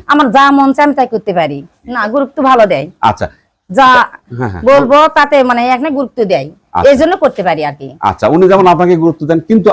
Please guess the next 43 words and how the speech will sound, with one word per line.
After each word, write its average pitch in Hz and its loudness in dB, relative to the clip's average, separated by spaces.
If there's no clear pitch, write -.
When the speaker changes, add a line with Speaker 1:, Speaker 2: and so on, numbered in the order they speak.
Speaker 2:
আপনার 208 2
মতো 175 0
এই 160 4
যারা 180 4
গরু 160 4
পালন 170 0
করে 143 0
না, 95 -2
তারাও - 2
কি 220 -2
এইভাবে 208 2
গুরুত্ব 190 -2
পায়? 175 2
আপনার 165 -4
কি 190 -4
মনে 131 -2
হয়? 76 -12
Speaker 1:
না, 349 2
সেরকম 349 2
পাবে 277 2
না। 285 0
যারা 277 2
মনে 330 0
করেন 320 0
যে 311 -4
সংসারে 302 -4
একটা 277 -8
কাজ 277 -2
করে, 269 0
যারা 262 2
হয়তো 262 -4
সংসারে 269 -4
একটা 247 0
মানে 233 0
সংসারে 277 2
বাড়তি 254 0
আয় 254 4
করতেছে, 254 -2
তাদের 269 -2
একটা 311 -4
গুরুত্ব 247 -4
আলাদা 202 2
থাকে। 147 -8